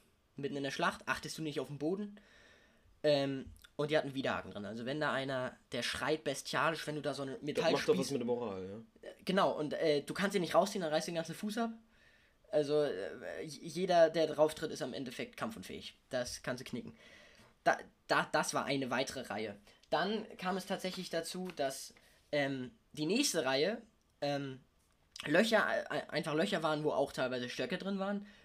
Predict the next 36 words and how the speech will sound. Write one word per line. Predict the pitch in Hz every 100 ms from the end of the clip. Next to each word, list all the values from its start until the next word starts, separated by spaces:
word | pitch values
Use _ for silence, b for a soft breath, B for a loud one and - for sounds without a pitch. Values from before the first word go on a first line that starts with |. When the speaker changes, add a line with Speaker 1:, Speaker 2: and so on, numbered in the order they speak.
| B
Speaker 1:
was | 143 160
vor | - -
allem | 151
für | 151 160
die |
Kavallerie | - 160 156 143 120 120
war. | 104 - - _
Wenn | - 135
ein | 123
Pferd | - 202 156
in |
so | 147
ein | 143
Loch | 160 -
tritt, | - 113 -
Beinbruch. | 127 127 117 107 - _ -
Speaker 2:
Na |
gut, | 117 117
die | 110
kamen | 110 110
doch | 107
eh | 131
gar | 120
nicht | 98 -
so |
weit | 104 95
durch | -
diese | - 110
ganzen | 107 98 - 98 98 - _
Speaker 1:
Nee, | 147 170
nee, | 190 156 -
das | 151
ist | 151
ja | 185
noch | 165
davor. | - 151 170 120 -